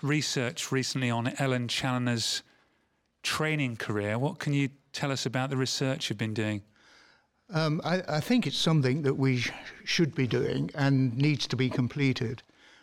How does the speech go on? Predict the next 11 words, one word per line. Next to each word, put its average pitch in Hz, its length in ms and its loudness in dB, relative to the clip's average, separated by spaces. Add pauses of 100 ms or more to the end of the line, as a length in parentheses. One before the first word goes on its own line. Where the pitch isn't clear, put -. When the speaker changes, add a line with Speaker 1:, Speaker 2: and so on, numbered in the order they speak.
(160)
Speaker 2:
Um, 135 520 0 (320)
Missus 156 280 2
Challoner, 135 520 2
I 135 60 4
think, 156 380 0 (380)
as 131 180 2
you 131 80 4
said 131 260 2
earlier, 127 380 4
has 113 160 -2
disappeared. 131 800 0